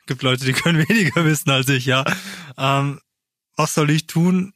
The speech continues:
ist immer auf meine konkrete Lebenssituation, äh, nur zu beantworten.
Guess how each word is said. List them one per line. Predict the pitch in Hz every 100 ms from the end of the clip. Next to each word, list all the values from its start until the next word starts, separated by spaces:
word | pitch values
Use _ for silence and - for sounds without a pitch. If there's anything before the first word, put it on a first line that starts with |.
| -
ist | 160
immer | 185 175 170
auf | 143 135
meine | 131 135 147
konkrete | - 135 143 139 139
Lebenssituation, | 151 165 143 127 131 120 113 - 117 113 -
äh, | 135 120 120 - _ _ -
nur | 135 160 147
zu | 127
beantworten. | 127 120 123 - 127 120 131